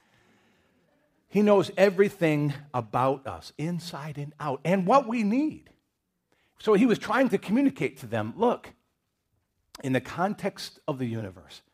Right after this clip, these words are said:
God knows you." But worry, a very human thing, something that came into the lives of, of, of every human being when,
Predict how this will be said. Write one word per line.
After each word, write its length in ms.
God 300
knows 360
you." 120
But 140
worry, 440
a 80
very 300
human 420
thing, 380
something 380
that 180
came 280
into 220
the 100
lives 600
of, 340
of, 300
of 200
every 240
human 320
being 440
when, 440